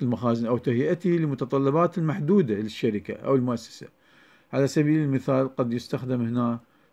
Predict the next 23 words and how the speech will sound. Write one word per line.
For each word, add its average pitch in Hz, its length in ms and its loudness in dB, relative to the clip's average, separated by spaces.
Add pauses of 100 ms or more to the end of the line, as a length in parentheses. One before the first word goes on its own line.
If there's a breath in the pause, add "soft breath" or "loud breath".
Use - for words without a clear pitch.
(140 soft breath)
برنامج 117 580 0
الإيكوميرس 123 760 -2
الإلكترونية 117 640 -2
المتخصصة 113 840 -6
في 123 200 -2
عمليات 117 640 0 (600 soft breath)
ال-، 113 680 0
عمليات 117 640 0
ال-، 113 300 -4
المخازن 113 840 -2
اللي 117 320 0
هي 123 140 0
أونلاين، 135 680 0 (520 soft breath)
والتي 131 360 2
تتبع 139 440 -4
طبعًا 123 380 -2
أكيد 120 300 -2
نظام 120 540 0 (400 soft breath)
خاص 120 400 -2
بها 110 420 -2 (440 soft breath)
يؤدي 127 840 0 (320)
العمل 127 400 0
المطلوب 120 680 0